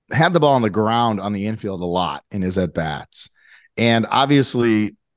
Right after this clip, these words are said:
we've all seen, like, the minor league highlights. This guy has a light, literal light tower power. He literally hit the light tower in,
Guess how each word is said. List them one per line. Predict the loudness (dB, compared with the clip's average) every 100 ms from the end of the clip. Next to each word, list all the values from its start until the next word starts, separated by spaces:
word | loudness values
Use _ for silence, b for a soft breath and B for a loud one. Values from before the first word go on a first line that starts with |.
| _ 0
we've | 2 2
all | 2
seen, | 0 0 0
like, | 0
the | -2
minor | -2 -2 -4
league | -6
highlights. | -6 -4 -4 -6 -10 -8
This | -6 -4
guy | 0 0
has | 0 -4 -4
a |
light, | -4 -4 -4
literal | 0 2 2 2
light | 2 0 0
tower | -2 0 -2
power. | -2 -2 -2
He | -4
literally | -2 -2 -2 -2
hit | -4
the | -4
light | -8 -8 -8
tower | -6 -4 -4
in, | -6